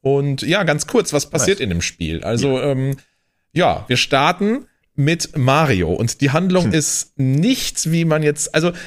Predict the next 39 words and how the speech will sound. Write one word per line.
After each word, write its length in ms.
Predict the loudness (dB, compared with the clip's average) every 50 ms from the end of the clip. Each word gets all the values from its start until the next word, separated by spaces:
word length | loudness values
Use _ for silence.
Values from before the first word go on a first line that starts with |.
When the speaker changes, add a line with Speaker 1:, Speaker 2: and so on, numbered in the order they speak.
| -12 -4
Speaker 1:
ist 360 | -2 0 0 0 -2 -6 _ _ _ _ -20 -20 -20 -20 -10 _
Speaker 2:
Am 120 | -4 -2 0
Speaker 1:
die 40 | 0
Speaker 2:
Anfang 220 | 0 0 0 2 2
Speaker 1:
Handlung 140 | 4 4 4
Speaker 2:
ja 80 | 4
Speaker 1:
ist 80 | 2 2
Speaker 2:
schon. 300 | 2 2 0 0 -4 -10 _ _ _ _ _ _ _ _ _ _ _ _ _ _ _
Speaker 1:
Ja, 260 | -6 -4 -4 -4 -4 -4
eigentlich 320 | -2 -2 0 0 0 0
schon. 180 | 0 -2 -4 -6 -10 -12 -4 -2
Also 200 | 0 2 2 2
die 140 | 2 2
Handlung 340 | 2 2 0 2 2 0 0
Speaker 2:
<laughs> 0 |
Speaker 1:
ist 160 | 0 0 0
am 140 | 0 0 0
Anfang 600 | 0 0 0 0 0 0 0 0 0 0 -4 -4 -2
das, 220 | -2 0 0 0 0
was 160 | 0 0 0
man 140 | 0 0 0
erwartet. 640 | 0 0 0 -2 -2 -2 -4 -6 -8 -10 -12 -14 -20 _ _
Prinzessin 520 | -2 -2 0 0 0 0 0 0 -2 -2
Peach 480 | -2 -2 -2 -2 -2 -2 -4 -6 -8 -8 -4
wird 260 | -2 0 0 0 -2
entführt. 540 | -4 -4 -4 -4 -4 -6 -6 -8 -12 -20 -20 -20 _ _ -20 -20 -20 -20 -20 _ _ _ -6 -2
Äh, 240 | 0 2 2 0 -2 -4 _
ursprünglich 500 | 0 0 0 2 2 2 2 2 2 0
Speaker 2:
<gasps> 60 | 2
Speaker 1:
auch 140 | 0 0 0
von 220 | 0 0 0 2 2
Bowser. 380 | 0 0 0 -2 -2 -4 -6 -8 _ _ _ 0
Ja. 640 | 2 4 4 4 4 4 4 2 0 -4 -6 -12 -16 _
Speaker 2:
<gasps> 60 | _ _ _ _ _ -20 -20 _ _ _ _ _ _ -20 -8 -2
Speaker 1:
Genau, 200 | 0 2 2 4
Speaker 2:
Nein. 80 | 4 2
Speaker 1:
keine 300 | 2 2 2 2 2 2
wilde 180 | 2 2 2 0
Überraschung. 460 | 0 0 0 0 -2 -4 -6 -8